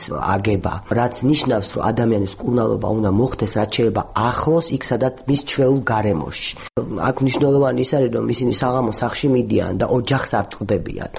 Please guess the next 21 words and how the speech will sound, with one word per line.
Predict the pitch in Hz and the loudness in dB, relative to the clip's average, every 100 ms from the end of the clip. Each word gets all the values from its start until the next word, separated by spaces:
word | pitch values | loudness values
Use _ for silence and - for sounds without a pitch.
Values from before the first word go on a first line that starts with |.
| - - | -10 -10
და | - 123 | -2 0
ასევე | 135 - 156 127 | 2 2 2 2
მნიშვნელოვანი | 123 - 131 139 135 131 127 | 0 0 2 2 2 2 0
არის | 120 123 - | 0 0 0
ის, | 139 | -2
რომ | 131 113 | 0 0
გეოგრაფიულად | 117 120 123 131 - 160 131 107 | 2 2 2 0 0 2 2 2
ძალიან | 120 123 117 | 0 2 2
შორს | - 143 131 | 0 0 0
არ | 131 117 | 0 2
უნდა | 110 110 | 2 2
იყოს, | 104 - 139 151 | 2 0 -2 0
ა, | - 98 98 | 0 2 2
ფსიქიატრიული | 95 - 120 120 101 104 123 | 0 -2 0 0 2 0 0
დაწესებულება. | 113 98 107 - 101 92 82 - | 0 0 0 -2 0 2 0 -4
სულ | - - 214 | -6 0 2
დასაწყისში | 175 170 170 - 180 - | 2 0 -2 -2 -2 0
ვართ, | 151 | 0
მაგრამ | 131 117 | 0 0
აი, | 123 127 | 0 0
ძალიან | 143 139 139 139 | 0 2 4 4